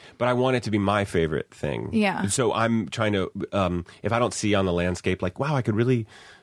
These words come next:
Speaker 1: use a movie in, about a guy in Poland whose face is bashed in for loving the wrong woman.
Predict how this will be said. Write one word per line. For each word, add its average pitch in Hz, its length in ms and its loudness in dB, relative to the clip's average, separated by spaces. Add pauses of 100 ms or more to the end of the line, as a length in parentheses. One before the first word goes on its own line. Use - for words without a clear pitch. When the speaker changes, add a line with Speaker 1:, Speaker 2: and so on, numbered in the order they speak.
(100)
Speaker 1:
use 110 160 0
a 110 60 2
movie 110 320 2
in, 95 100 0
about 95 300 -4
a 95 60 -2
guy 95 120 0
in 92 120 -2
Poland 92 340 -2
whose 82 140 -6
face 90 260 -2
is 82 80 -6
bashed 80 340 -2
in 80 220 -2
for 85 140 -6
loving 85 260 0
the 82 80 0
wrong 82 180 0
woman. 85 440 0